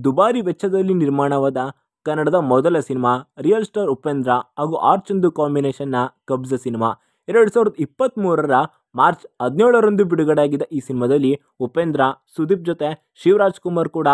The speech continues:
ಒಟ್ಟಿಗೆ ಕಾಣಿಸಿಕೊಂಡಿದ್ರು. ಕಬ್ಜಾದಲ್ಲಿ ನಿರ್ದೇಶಕ ಆರ್ ಚಂದ್ರು ಅವರ ವಿಷನ್, ಮೇಕಿಂಗ್, ದೊಡ್ಡ ಸ್ಕೇಲ್, ರವಿ ಬಸೂರ್ ಅವರ ಹಂಟಿಂಗ್ ಬಿ ಜಿ ಎಂ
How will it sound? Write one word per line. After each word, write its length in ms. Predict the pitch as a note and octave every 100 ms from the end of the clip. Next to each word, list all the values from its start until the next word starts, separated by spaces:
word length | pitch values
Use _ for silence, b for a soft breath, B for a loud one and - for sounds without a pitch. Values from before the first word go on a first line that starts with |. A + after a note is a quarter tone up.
| D3+ -
ಒಟ್ಟಿಗೆ 340 | G#3 G#3+ G#3+
ಕಾಣಿಸಿಕೊಂಡಿದ್ರು. 800 | G#3 C#3+ C#3+ - C#3+ C3 B2 B2+ B2 _ _
ಕಬ್ಜಾದಲ್ಲಿ 520 | B2 A#2+ D#3+ F#3 F#3+
ನಿರ್ದೇಶಕ 520 | F#3+ D3+ D#3+ D#3+ D#3+ E3+
ಆರ್ 280 | - C#3 D#3+
ಚಂದ್ರು 260 | D#3+ D3+ D#3
ಅವರ 180 | D3+
ವಿಷನ್, 400 | C3+ C3 C3 C3 C3 C#3
ಮೇಕಿಂಗ್, 420 | C#3+ D3+ C#3+ D3 _ C3
ದೊಡ್ಡ 200 | B2+ C#3+
ಸ್ಕೇಲ್, 460 | E3+ - C#3+ C3+ C#3 _ _
ರವಿ 180 | A#2+ D#3+
ಬಸೂರ್ 320 | G#3 G3+ G3
ಅವರ 160 | F3 E3 D3 - -
ಹಂಟಿಂಗ್ 400 | D3+ F3 G3+ F#3+
ಬಿ 100 | D3+
ಜಿ 140 | B2+
ಎಂ 100 | B2+